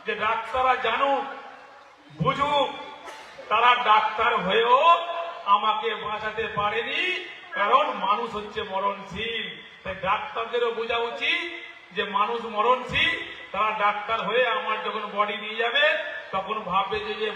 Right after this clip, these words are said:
আমরা ডাক্তার হয়েও এই মানুষকে বাঁচাতে পারলাম না। প্রথম শর্ত ছিল। দ্বিতীয় শর্ত ছিল, আমাকে যখন নিয়ে যাবে, আমার হাতটা যেন বাইরে যেন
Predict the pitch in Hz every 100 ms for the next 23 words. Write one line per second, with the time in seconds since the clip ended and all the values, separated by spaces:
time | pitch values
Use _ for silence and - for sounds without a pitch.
0 | 196 196 208 202 202 - - 202 196 160
1 | 202 202 190 185 185 190 185 180 180 185
2 | 180 180 180 175 180 214 208 - - -
3 | - - - - 233 269 - 233 226 220
4 | 196 180 147 - - - - - - -
5 | 254 254 294 254 262 277 269 254 285 311
6 | 330 - - - - - - 254 269 262
7 | 269 262 254 254 254 269 277 262 208 -
8 | - - - - 208 254 254 147 202 240
9 | 240 233 240 240 226 214 226 233 233 233